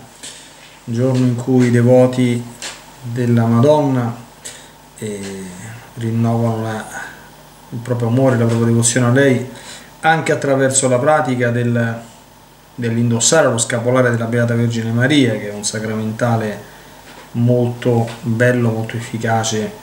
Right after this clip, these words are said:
e molto importante. Ecco, per cui ci introduciamo in questa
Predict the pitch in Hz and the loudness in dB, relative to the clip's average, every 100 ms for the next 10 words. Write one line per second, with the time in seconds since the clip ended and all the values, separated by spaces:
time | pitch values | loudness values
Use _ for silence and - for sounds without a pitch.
0 | - - - - 123 117 117 117 117 110 | -20 -20 -16 -4 0 2 2 0 -2 -4
1 | 117 113 - - 92 - - - 104 104 | -6 -8 -4 -4 -4 -10 -18 -14 -10 -10
2 | 104 - 117 104 - - - - - - | -10 -2 -2 -2 -6 -18 -20 -20 -20 -20
3 | - - - 120 120 120 117 135 127 117 | -20 -14 -6 -4 -2 0 2 2 2 2
4 | 117 120 120 - 117 | 2 0 -2 -2 -6